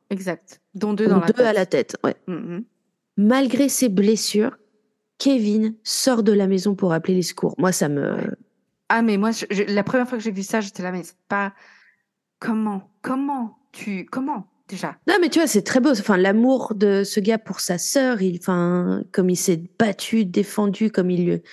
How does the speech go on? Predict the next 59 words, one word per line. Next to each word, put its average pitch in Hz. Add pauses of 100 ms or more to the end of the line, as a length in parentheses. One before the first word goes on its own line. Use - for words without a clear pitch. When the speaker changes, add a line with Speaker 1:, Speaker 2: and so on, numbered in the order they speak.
(320)
Speaker 1:
Ouais, 226
Speaker 2:
comme -
Speaker 1:
mais -
je 233
Speaker 2:
tel. 233
Speaker 1:
t'avoue 247
que 277
moi, 233
j'ai 247
cette -
pensée 214
de, « 202 (280)
Putain, 214
si -
un 180
jour 220
on 208
me 180 (160)
tire 220
dans 180
la 160
mâchoire 185
ou -
sur 180
la 175
tête, 202
j'espère 180
vraiment 175
ne 170
pas 170
survivre. » 175 (520)
Parce 190
que 202
c'est 202
Speaker 2:
Ouais. 214 (100)
Speaker 1:
tellement, 226 (380)
comment 269
tu -
survis 226
une 185
balle -
Speaker 2:
Bah, 202
Speaker 1:
dans 196
la 190
gueule, 196 (120)
Speaker 2:
l'adrénaline, 202
Speaker 1:
quoi. 226
Speaker 2:
je 185
sais 170
pas. -
Speaker 1:
Oh, 262 (440)
c'est -
horrible. 185
Speaker 2:
Et 233 (300)
Catherine 277
est 233
transportée 220
à 220
l'hôpital. 208